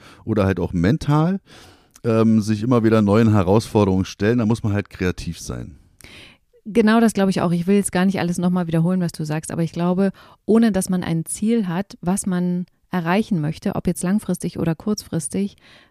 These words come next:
Speaker 2: braucht man nicht trainieren gehen, weil das ist dann verschossenes Pulver im wahrsten Sinne des
Speaker 1: Absolut.
Speaker 2: Wortes. Ich glaube, dass man dann auch nicht zufrieden wird, weil man hat ja nichts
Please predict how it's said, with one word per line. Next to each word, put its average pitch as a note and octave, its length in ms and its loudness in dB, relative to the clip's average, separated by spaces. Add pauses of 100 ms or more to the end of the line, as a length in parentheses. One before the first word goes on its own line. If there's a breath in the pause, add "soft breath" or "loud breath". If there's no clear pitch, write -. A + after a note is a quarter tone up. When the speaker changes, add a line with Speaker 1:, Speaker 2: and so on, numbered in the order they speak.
Speaker 2:
braucht F3 200 2
man G#3 120 0
nicht F#3 180 -2
trainieren G3 340 0
gehen, D#3 200 -2
weil D#3 80 0
das F3+ 160 -2
ist G#3+ 160 -6
dann F#3+ 240 0 (320 soft breath)
verschossenes F#3+ 720 0
Pulver F#3 560 4 (120)
im E3 200 0
wahrsten E3 340 0
Sinne D#3+ 240 2
des D3 120 0
Speaker 1:
Absolut. - 440 4
Speaker 2:
Wortes. - 260 -2 (680 loud breath)
Ich - 140 -6
glaube, G#3 220 -2
dass A#3 180 -4
man A3 140 0
dann G#3+ 140 -2
auch - 160 -6
nicht A3 180 -4
zufrieden A3 380 -2
wird, D#3 180 -6
weil F#3 80 0
man F#3 140 0
hat G3 140 -2
ja G3 140 -2
nichts - 520 -8